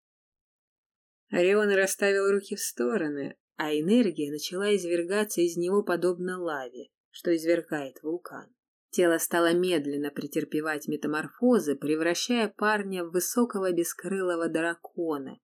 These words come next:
который выпрямился, хрустнув спиной. Аксель рванул вперёд, не мешкая.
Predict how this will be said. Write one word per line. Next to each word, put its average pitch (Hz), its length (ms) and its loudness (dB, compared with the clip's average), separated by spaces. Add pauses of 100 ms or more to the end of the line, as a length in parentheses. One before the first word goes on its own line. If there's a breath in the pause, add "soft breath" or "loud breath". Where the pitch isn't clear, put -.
(340)
который 151 460 0
выпрямился, 202 920 0
хрустнув 151 640 -6
спиной. 131 640 -8 (480)
Аксель 151 440 -4
рванул 170 360 4
вперёд, 226 420 4
не 190 140 2
мешкая. - 480 -6